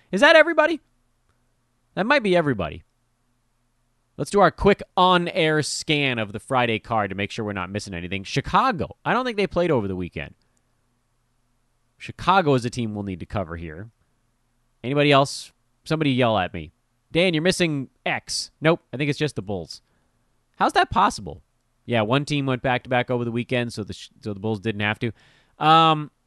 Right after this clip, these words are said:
Chicago, well, there was a little something with the Bulls. Wendell Carter Junior, who was on our ad list from the Friday show,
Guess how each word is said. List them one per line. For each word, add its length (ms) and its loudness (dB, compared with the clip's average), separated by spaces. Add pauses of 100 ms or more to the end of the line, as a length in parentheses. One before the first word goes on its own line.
(1400)
Chicago, 720 6 (640)
well, 80 -2
there 80 2
was 120 0
a 40 -2
little 220 2
something 340 0
with 140 -2
the 60 -8
Bulls. 340 0
Wendell 220 4
Carter 260 2
Junior, 300 2
who 80 2
was 160 0
on 100 0
our 140 0
ad 420 -2
list 300 -4
from 160 -6
the 80 -8
Friday 380 0
show, 440 4